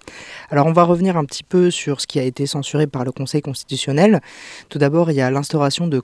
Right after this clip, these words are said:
quotas migratoires. La loi prévoyait une limitation des entrées sur le territoire et des régularisations possibles sur le territoire,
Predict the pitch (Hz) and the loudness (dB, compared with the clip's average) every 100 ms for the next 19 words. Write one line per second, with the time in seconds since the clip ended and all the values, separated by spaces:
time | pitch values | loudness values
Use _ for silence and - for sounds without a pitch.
0 | _ - 170 170 151 135 139 - 196 214 | _ -4 0 0 0 -2 -4 4 6 8
1 | 151 135 147 - 147 139 135 160 139 127 | 6 4 4 2 0 0 2 0 0 0
2 | 160 180 151 - 196 165 135 131 165 - | 0 0 0 0 2 2 0 0 -2 -2
3 | 147 127 123 - 139 131 156 175 175 - | -8 -6 -6 -6 -6 -2 4 4 4 2
4 | 147 160 139 131 131 151 143 147 131 127 | 0 0 -2 -4 -2 -4 -4 -2 -2 -2
5 | 123 - 175 185 - 139 165 165 127 - | -4 -4 -4 -4 -8 -4 -2 0 -2 -4
6 | 160 143 135 113 143 160 | -4 -4 -4 -4 2 2